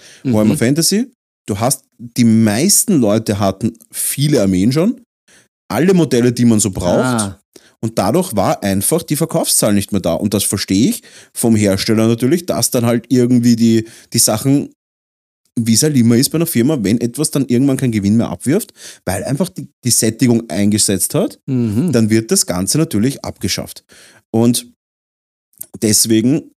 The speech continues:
Speaker 2: ist, deswegen muss man auch sagen,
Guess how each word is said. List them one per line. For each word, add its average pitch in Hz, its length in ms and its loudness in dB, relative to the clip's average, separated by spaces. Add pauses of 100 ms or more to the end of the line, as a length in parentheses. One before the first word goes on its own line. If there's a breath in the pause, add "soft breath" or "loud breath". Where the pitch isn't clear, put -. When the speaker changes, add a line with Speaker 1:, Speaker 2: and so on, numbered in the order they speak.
Speaker 2:
ist, - 380 0
deswegen 131 680 -2
muss 131 240 0
man 165 100 -2
auch - 140 -6
sagen, 123 500 -2